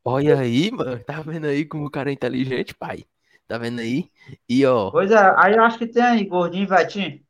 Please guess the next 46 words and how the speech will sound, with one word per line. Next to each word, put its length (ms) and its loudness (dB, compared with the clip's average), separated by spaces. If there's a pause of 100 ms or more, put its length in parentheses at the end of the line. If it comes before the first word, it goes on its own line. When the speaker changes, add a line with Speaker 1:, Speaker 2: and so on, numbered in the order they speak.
(180)
Speaker 2:
Pois 180 0
é, 40 6
essa 160 4
Speaker 1:
Ó. 120 0
Speaker 2:
tatuagem 800 2
é, 140 -2
é 60 2
nele, 340 0
mas 180 -2
o 80 -10
cara 280 4
também 340 -4
tem 180 -4
um 60 -4
engajamento 640 0
muito 280 -2
forte, 500 4
que 40 0
é 40 4
aquele 300 0
que 160 -16
fala, 280 4
"Ó, 80 4
o 60 -10
teu 220 -4
show, 220 -6
ó, 160 0 (180)
ó, 160 -2
mamãe, 400 -12
ó, 120 -8
a 100 -6
garapa." 600 -10 (680)
Speaker 1:
Aí, 280 0
ó, 120 0
quanto 440 2
custa 320 -4
pra 120 -4
tatuar 420 -6
o 80 -4
escudo 340 -10
do 100 -6
Bahia 400 -8
naquele 340 -12
lugar, 360 -6
aí, 160 -6
ó? 80 -14